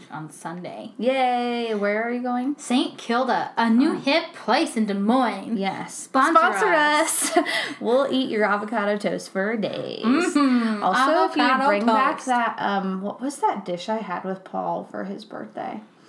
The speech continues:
Speaker 1: Avocado toast?
Speaker 2: No, it was a special. Oh my God, I can't remember it.
Speaker 1: Well, that's productive.
Speaker 2: It was like, maybe it was like, I don't know.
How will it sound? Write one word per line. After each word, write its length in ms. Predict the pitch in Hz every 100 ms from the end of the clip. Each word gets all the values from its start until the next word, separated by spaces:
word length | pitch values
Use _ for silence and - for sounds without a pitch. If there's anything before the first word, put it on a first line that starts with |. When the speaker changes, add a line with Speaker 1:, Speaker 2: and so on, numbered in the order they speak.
| -
Speaker 1:
Avocado 460 | 208 202 226 262 277
toast? 320 | 208 190 220
Speaker 2:
No, 440 | 214 202 202 190 190
it 40 |
was 180 | 208 214
a 60 | 220
special. 880 | - - 180 - - - 156 208 196 - -
Oh 100 | 196 190
my 180 | 156
God, 300 | - 62 65
I 80 | 78
can't 220 | - - -
remember 260 | 60 50 57
it. 180 | 57 - 214 -
Speaker 1:
Well, 100 | 214
that's 360 | 220 240 -
productive. 540 | - - 196 - - -
Speaker 2:
It 80 | -
was 220 | 220 285
like, 260 | 330 320 - - - -
maybe 380 | 233 226 226 294
it 60 | 339
was 240 | - 269
like, 240 | 233 208 196 - - 185 - - - 202 - 196
I 160 | 185
don't 120 | 180
know. 260 | - 226 214